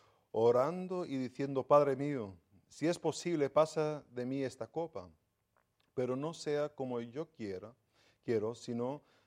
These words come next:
ah, como tú." Vino luego a sus discípulos y los halló durmiendo. Y dijo a Pedro, "Así que no habéis podido velar conmigo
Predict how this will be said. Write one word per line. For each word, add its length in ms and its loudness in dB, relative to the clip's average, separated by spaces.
ah, 280 4
como 280 -4
tú." 240 -14
Vino 240 2
luego 340 6
a 40 4
sus 200 -12
discípulos 600 -8
y 40 -6
los 180 -6
halló 260 -2
durmiendo. 640 -8
Y 140 -8
dijo 260 0
a 80 -2
Pedro, 380 -8
"Así 340 0
que 180 0
no 200 4
habéis 420 2
podido 420 0
velar 460 2
conmigo 600 -8